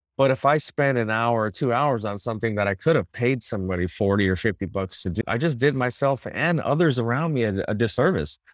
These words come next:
I did my family a disservice by wasting time that I could have spent on them. I, I did my, my, my business a disservice by doing things where I could have been helping expand the, so as far as determining which tasks to dele-,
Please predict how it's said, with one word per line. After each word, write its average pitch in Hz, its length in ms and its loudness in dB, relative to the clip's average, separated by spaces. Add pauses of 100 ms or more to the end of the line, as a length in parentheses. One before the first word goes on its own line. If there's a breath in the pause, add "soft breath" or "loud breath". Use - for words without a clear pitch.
I 113 140 0
did 113 160 2
my 95 160 -4
family 139 420 -2
a 156 60 0
disservice 160 640 0
by 104 440 2
wasting 113 680 -2
time 127 320 -2
that 101 120 0
I 95 40 0
could 156 240 0
have 160 140 2
spent 98 360 -4
on 85 180 -6
them. 95 300 -8 (540)
I, 107 220 0 (100)
I 101 120 0
did 104 220 0
my, 87 360 -4
my, 82 380 -8
my 87 200 -8 (100)
business 123 420 -2
a 143 40 0
disservice 139 600 0
by 101 200 0
doing 104 280 -4
things 110 320 -2
where 98 120 0
I 90 80 -2
could 101 200 -2
have 87 160 0 (240)
been 101 200 -2
helping 98 480 0
expand 90 520 -8
the, 95 160 -8
so 107 340 0
as - 180 -2
far 156 220 4
as 170 100 0
determining 123 760 -2
which 120 300 0
tasks 120 500 -2
to 113 120 -8
dele-, 117 360 0